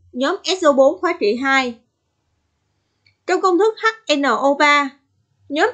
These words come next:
N O ba liên kết được với một nguyên tử hydrogen, vậy nhóm N O ba hóa trị một. Tương tự, H ba B O bốn, nhóm B O bốn liên kết được với ba nguyên tử hydrogen, nhóm B O bốn hóa trị ba.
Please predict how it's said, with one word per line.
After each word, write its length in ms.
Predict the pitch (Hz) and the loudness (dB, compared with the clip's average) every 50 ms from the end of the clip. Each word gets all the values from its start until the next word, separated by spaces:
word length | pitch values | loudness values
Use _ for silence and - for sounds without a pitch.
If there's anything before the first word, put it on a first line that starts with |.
| - 349 | -2 -2
N 60 | 320 | -2
O 260 | 302 285 - - 277 285 | -2 -2 0 0 0 0
ba 280 | 311 302 294 294 294 | 2 2 2 0 0
liên 240 | 294 294 311 302 277 | -2 -4 -4 -4 -4
kết 180 | 294 349 415 453 | -4 -4 -2 0
được 180 | 247 214 196 - | 0 0 0 -2
với 120 | 311 349 | -4 -4
một 300 | 339 277 247 220 202 196 220 | -2 0 0 0 0 -2 -2
nguyên 160 | 262 277 269 | -4 -2 -2
tử 180 | 277 202 254 311 320 311 | 0 -2 -2 -2 -2 -4
hydrogen, 580 | 277 277 294 285 269 262 277 277 269 262 247 254 - _ _ _ _ _ _ _ _ | -4 -2 0 -2 0 0 2 0 0 0 -2 -6 -10 _ _ _ _ _ _ _ _
vậy 280 | 254 214 196 202 208 - | -2 -2 0 -2 -2 -4
nhóm 200 | 254 262 294 403 440 339 294 | -4 -4 -4 -2 -4 -4 -4
N 40 | 262 | -2
O 260 | 254 226 - 240 247 | -4 -4 -2 -2 -2
ba 160 | 247 262 254 | 0 0 0
hóa 240 | 262 269 294 320 330 | 0 -2 -4 -6 -4
trị 120 | - 226 196 | -4 -4 -2
một. 380 | 202 208 202 196 190 190 - _ _ _ _ _ _ _ _ _ _ _ _ _ _ _ _ _ _ | -2 -2 -2 -2 -2 -4 -8 _ _ _ _ _ _ _ _ _ _ _ _ _ _ _ _ _ _
Tương 220 | 392 392 392 330 | -2 -2 0 0
tự, 300 | - 233 208 208 220 302 - _ _ _ _ _ _ _ | 0 2 2 0 0 -2 -6 _ _ _ _ _ _ _
H 100 | - 403 415 415 403 | -2 -2 -2 0 -2
ba 240 | 359 320 320 320 311 | 0 2 2 2 2
B 80 | 262 294 | 4 4
O 260 | 294 294 294 294 294 | 6 6 6 4 4
bốn, 340 | 247 277 269 269 311 440 494 494 - _ _ _ _ _ _ _ _ _ _ | 4 6 6 6 4 2 -2 -10 -16 _ _ _ _ _ _ _ _ _ _
nhóm 300 | 277 285 320 392 453 339 | -2 0 0 0 0 2
B 40 | 311 | 4
O 220 | 302 302 302 302 | 4 6 6 4
bốn 280 | 269 285 285 294 359 440 | 4 4 4 4 4 2
liên 240 | 381 311 302 285 269 | -2 -2 -4 -4 -4
kết 200 | 302 370 440 370 | -4 -4 0 0
được 160 | 240 202 190 | 0 0 2
với 140 | - 302 339 | 0 -2 -2
ba 240 | - 277 277 269 277 | 0 0 0 0 0
nguyên 180 | 277 277 269 | -2 -4 -6
tử 160 | 247 202 202 - | -6 -6 -6 -6
hydrogen, 720 | 294 311 277 277 285 277 269 262 277 269 262 254 247 247 - _ _ _ _ _ _ _ _ _ _ _ _ _ _ - | -6 -6 -8 -4 -4 -4 -2 -2 0 -2 -2 -2 -4 -8 -12 _ _ _ _ _ _ _ _ _ _ _ _ _ _ -6
nhóm 260 | 247 277 349 370 285 | -4 -2 0 2 2
B 40 | 294 | 4
O 160 | 294 285 269 | 4 4 4
bốn 260 | 233 262 269 311 - - | 4 4 2 2 2 -2
hóa 180 | 349 320 359 - | -4 -4 -2 -2
trị 140 | 403 370 381 | -2 -2 0
ba. 400 | 269 247 254 254 247 240 233 | 0 2 2 2 0 -2 -6